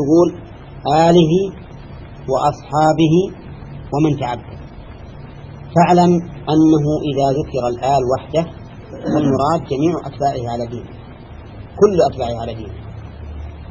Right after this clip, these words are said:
ويدخل، ويدخل فيهم بالأول-، بالأولوية أتباعه على دينه من قرابته.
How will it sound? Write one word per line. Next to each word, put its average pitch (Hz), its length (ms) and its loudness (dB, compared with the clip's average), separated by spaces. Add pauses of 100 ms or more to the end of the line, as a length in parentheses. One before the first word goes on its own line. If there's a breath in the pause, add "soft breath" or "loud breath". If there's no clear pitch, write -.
(480)
ويدخل، 147 420 2 (300)
ويدخل 151 380 4 (100)
فيهم 135 280 4
بالأول-، 147 580 2 (200)
بالأولوية 143 720 0 (880)
أتباعه 151 600 2 (180)
على 147 140 4 (140)
دينه 160 280 0 (120)
من 160 80 0 (100)
قرابته. 123 440 0